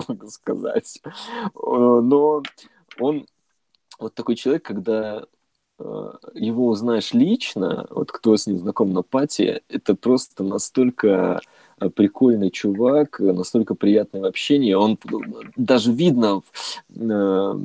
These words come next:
если вы подойдёте в, на пати в курилку, вот вы сразу увидите, где там зажигало, потому что возле него постоянно крутится куча народа, потому что он прикольный, он просто с ним общаться интересно, он нам что-то рассказывает, там, ну,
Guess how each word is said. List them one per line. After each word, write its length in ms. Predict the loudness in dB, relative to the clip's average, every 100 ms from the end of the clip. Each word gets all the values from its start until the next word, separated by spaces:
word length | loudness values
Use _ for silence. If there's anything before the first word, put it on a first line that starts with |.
| -2
если 340 | -2 -2 -2
вы 160 | 2 2
подойдёте 480 | 4 4 4 2 -4
в, 200 | -4 -2
на 140 | -2
пати 320 | 0 0 0
в 80 | -6
курилку, 540 | 0 2 4 2 2 2
вот 140 | 2
вы 80 | 0
сразу 340 | 2 2 4
увидите, 400 | 4 4 4 2
где 180 | 0 0
там 180 | 2 0
зажигало, 920 | -2 -4 -4 0 2 2 -2 -6 -14 -4
потому 180 | -2 0
что 120 | 2
возле 240 | 4 4
него 180 | 6 4
постоянно 600 | 2 -2 2 4 2 -2
крутится 360 | 0 -2 -2 -6
куча 280 | -4 -6 -6
народа, 720 | -6 -2 -2 0 2 2 0 -8 -20 -20 _ -10
потому 200 | -2 0
что 140 | 2
он 60 | 2
прикольный, 640 | 2 4 4 4 0 -6
он 80 | -2
просто 280 | -2 -2 -2
с 100 | 0
ним 200 | 2 0
общаться 480 | 0 2 2 2
интересно, 640 | -2 2 4 4 4 -2 -10
он 80 | -10
нам 160 | -12 -16
что-то 220 | -14 -12
рассказывает, 800 | -10 -8 0 2 2 2 -2 -2
там, 180 | -4 -6
ну, 440 | -4 0 0 0